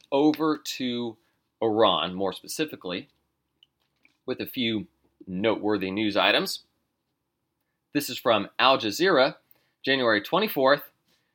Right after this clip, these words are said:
New U S sanctions target Iran-backed fighters in Syria. The United States has announced new sanctions on two Iran-backed militias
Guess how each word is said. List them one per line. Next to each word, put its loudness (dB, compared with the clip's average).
New 0
U -2
S 0
sanctions -2
target 2
Iran-backed 2
fighters 0
in -4
Syria. 0
The -4
United 2
States -2
has 0
announced 0
new -2
sanctions -2
on -4
two -6
Iran-backed 0
militias -2